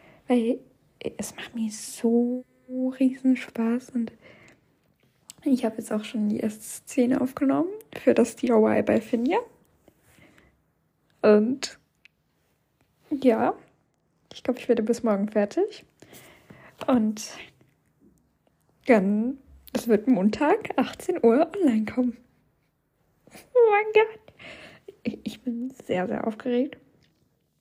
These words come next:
Und ja,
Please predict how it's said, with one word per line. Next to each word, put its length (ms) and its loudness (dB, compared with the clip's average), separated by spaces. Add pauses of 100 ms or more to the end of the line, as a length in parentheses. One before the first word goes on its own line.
(680)
Und 540 2 (800)
ja, 220 2